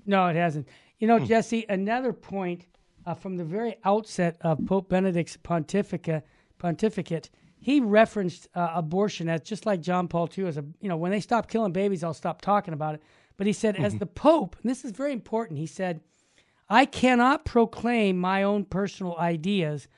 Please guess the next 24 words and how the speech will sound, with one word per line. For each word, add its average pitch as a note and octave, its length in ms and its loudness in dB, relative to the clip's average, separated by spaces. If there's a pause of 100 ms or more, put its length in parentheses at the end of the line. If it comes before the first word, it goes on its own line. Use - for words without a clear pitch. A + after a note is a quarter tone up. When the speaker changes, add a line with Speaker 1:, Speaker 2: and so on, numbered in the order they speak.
(220)
Speaker 1:
but F3 180 -6
rather G3+ 280 2
constantly B3 680 -4
bind G3+ 460 0
myself F3+ 560 -2
to - 100 -12
the D3+ 120 -10
church A#3+ 500 -2 (320)
and F#3 120 0
to F#3 80 0
the F3+ 140 0
obedience G#3 540 -2
of D3+ 160 -10
God's F3+ 360 -2
word A3+ 460 -2 (340)
in G3+ 140 2
the F#3+ 80 2
face G3+ 340 -2
of D#3+ 220 -4
every D4 260 2
attempt A3+ 520 0 (220)
to F#3+ 120 0
adapt F#3 540 0
it C#4 120 -6